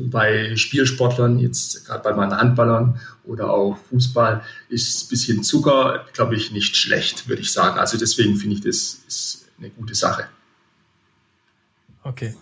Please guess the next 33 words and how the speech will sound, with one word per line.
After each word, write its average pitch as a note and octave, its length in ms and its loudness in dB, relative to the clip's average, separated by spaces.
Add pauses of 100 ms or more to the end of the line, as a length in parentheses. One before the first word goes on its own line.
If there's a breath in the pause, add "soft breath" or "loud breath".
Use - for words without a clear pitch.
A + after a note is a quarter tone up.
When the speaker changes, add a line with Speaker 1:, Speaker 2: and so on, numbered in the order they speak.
Speaker 2:
aber C#3 200 0
ist E3+ 120 4
es F3+ 140 2
das D3 260 2
Beste? G3 380 0 (880 loud breath)
Speaker 1:
Ich B2 280 2
glaube, D#3 360 4
das C#3+ 200 0
Wichtige D3 360 2
ist, C3+ 220 0
glaub, C3 300 0
dass C3 300 2
eben C3 320 4
auch, A#2 500 4
ähm, A2+ 800 -2
genügend B2 920 4
Natrium A2+ 960 2
und A2 300 -4
sowas G2+ 400 -2
drin G#2 280 -6
ist, G#2 300 -2
also G#2+ 220 -4
die G#2 120 -4
Salze, G#2 840 0
wenn G#2+ 100 -4
du G#2 100 -4
halt G#2+ 180 0
dann A2 120 2
viel A#2 220 2
schwitzt B2 340 0
und B2+ 60 0
sowas. B2 480 0 (640 soft breath)
Also A#2+ 300 4